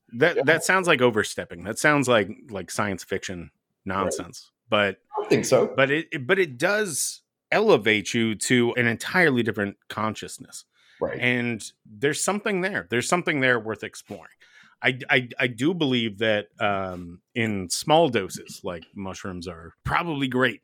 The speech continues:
Speaker 1: for, <laughs> for a lot of what ails you. They, they, they can pick up your mood. You know, I can imagine how they would. Well, I don't know. I, I hear about them being used a lot to, like, treat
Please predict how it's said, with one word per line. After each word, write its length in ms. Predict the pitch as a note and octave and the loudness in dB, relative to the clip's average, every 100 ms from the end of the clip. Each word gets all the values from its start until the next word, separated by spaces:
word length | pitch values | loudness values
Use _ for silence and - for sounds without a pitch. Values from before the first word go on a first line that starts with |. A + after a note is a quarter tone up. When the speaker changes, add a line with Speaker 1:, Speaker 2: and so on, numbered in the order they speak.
| - - | -18 0
Speaker 1:
for, 280 | B2 A#2 A2 | 2 4 2
<laughs> 400 | - - - D3 | 0 0 0 -2
for 240 | - E3+ C3+ | 0 2 2
a 120 | E3 | 2
lot 300 | C3 C3 C3 | 0 0 0
of 120 | G#2+ | -2
what 140 | A2+ G#2 | -4 -2
ails 340 | A2 F#2+ F2 | -4 -6 -12
you. 120 | F#2 - - - _ - | -14 -18 -20 -20 _ 0
They, 380 | A#2+ A#2+ A#2 A2 | 2 4 4 2
they, 320 | A#2 A#2 A2 A#2 | 2 2 0 -2
they 120 | A2+ | -2
can 420 | A2+ G#2+ G2+ G2+ - - | 0 -2 -4 -8 -12 -4
pick 180 | - G#2 | -2 -2
up 120 | - | -4
your 80 | F#2 | -4
mood. 600 | G2+ D3+ D3 C#3+ C3+ B2+ _ | 2 4 6 4 2 -2 _
You 140 | A#2 A#2+ | -2 0
know, 160 | A#2 A#2 | 2 0
I 80 | A2 | 0
can 140 | A2+ | 0
imagine 580 | G2+ G#2 F#2+ G#2+ G#2+ A#2+ | -2 -4 -2 -2 0 0
how 200 | A2+ A2+ | 0 0
they 180 | A2 G#2+ | 0 0
would. 320 | G#2+ G#2 F#2 _ _ _ _ _ _ _ _ _ _ _ - | 2 0 0 _ _ _ _ _ _ _ _ _ _ _ 2
Well, 320 | D#3 E3 D#3 - - - | 4 6 2 -6 -10 -4
I 100 | D#3 | 0
don't 140 | C3+ | 2
know. 100 | G#2 | 0
I, 220 | G#2+ D3 C3 | 0 0 0
I 40 | D#3+ | -4
hear 220 | - G#3+ | -2 -4
about 200 | G#3 F#3+ | -4 -2
them 140 | D#3+ | 0
being 260 | A#2 B2 A#2+ | 2 2 2
used 260 | G#2+ B2 C3 | 2 2 2
a 20 | |
lot 280 | C#3 C3+ B2+ | 4 4 4
to, 200 | A2+ G#2 | 4 4
like, 240 | G#2 G#2 | 4 0
treat 320 | - A2 G#2+ | -2 -4 -4